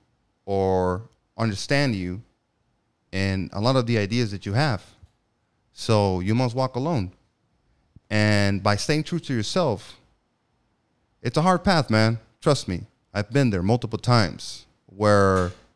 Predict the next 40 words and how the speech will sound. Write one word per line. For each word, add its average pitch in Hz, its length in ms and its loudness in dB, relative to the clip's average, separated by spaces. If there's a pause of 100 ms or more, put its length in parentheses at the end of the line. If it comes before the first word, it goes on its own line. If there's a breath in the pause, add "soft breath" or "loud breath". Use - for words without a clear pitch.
(440)
I've 98 80 -4
been 113 140 0
surrounded 120 380 0
by 104 80 -2
hundreds 127 280 -4
of - 80 -14
people, 104 300 -6 (760)
but 87 100 -6
I 87 40 -6
felt 92 220 -6
the 85 60 -10
loneliest 104 420 -2
person 104 300 -2
in 95 100 -4
this 90 140 -6
world 87 260 -6 (840)
because 85 360 -8
I 87 60 -4
was 82 240 -10
not 92 180 -2
understood. 87 560 -12 (120)
And 87 140 -14
I 95 60 -8
don't 95 160 -8
want 151 220 -2
to 117 40 -8
be 98 120 -6
understood. - 480 -12
I - 20 -14
just - 140 -16
want 98 160 -10
to 90 40 -16
be 87 120 -10
accepted. - 480 -8 (680)
I - 60 -18
just - 120 -16
want 95 220 -6
to 92 80 -18
be 95 360 -8 (340)
heard 139 460 -2